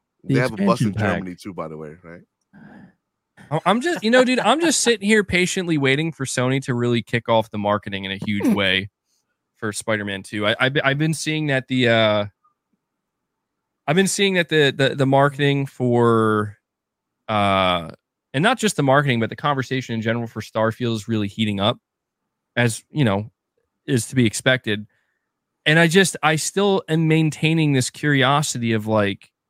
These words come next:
Speaker 3: what it, what does Sony plan to do during this time where Starfield is in the limelight? Is Sony planning on just kinda, like, sitting back? We got Baldur's Gate three.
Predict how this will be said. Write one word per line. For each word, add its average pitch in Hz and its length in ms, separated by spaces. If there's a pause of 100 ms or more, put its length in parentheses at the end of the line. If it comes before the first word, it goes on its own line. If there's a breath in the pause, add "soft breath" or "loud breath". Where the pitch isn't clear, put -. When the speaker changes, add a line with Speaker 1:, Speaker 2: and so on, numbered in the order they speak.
(360)
Speaker 3:
what 135 320
it, 180 180
what 156 140
does 185 140
Sony 175 300
plan 151 280
to 139 100
do 131 320
during 123 280
this 117 120
time 127 320
where 113 80
Starfield 117 600
is 110 100
in 110 80
the 104 80
limelight? 107 680 (360)
Is 117 140
Sony 135 280
planning 127 360
on 117 120
just 113 240
kinda, 117 300
like, 101 240 (520)
sitting 127 380
back? 117 440 (320)
We 110 60
got 107 200
Baldur's 110 320
Gate 107 240
three. 156 440